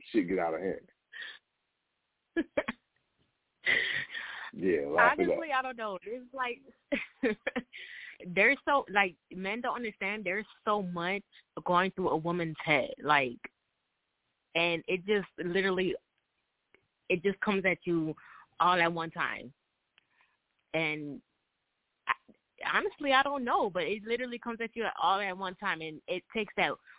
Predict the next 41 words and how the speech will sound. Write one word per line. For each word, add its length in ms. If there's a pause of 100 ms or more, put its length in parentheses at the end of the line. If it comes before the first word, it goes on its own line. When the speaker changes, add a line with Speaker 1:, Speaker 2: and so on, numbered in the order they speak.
(100)
Speaker 2:
one 240
time 320
for 100
it 120
to 40
just 220 (160)
blow 160
up. 160 (3750)
Speaker 1:
That's 200
not 200
healthy. 340 (760)
For 120
the 120
simple 320
fact, 280 (200)
if 160
women 440
sit 120
here 200
and 200
wanna 160
want 220
a 40
man 260
to 40
be 200
emotional, 480
okay, 320
well, 200
you 180
need 180
to 160
show 160
the 200
same 200
thing. 320
Don't 220
sit 140
there 180
and 80 (120)
store 240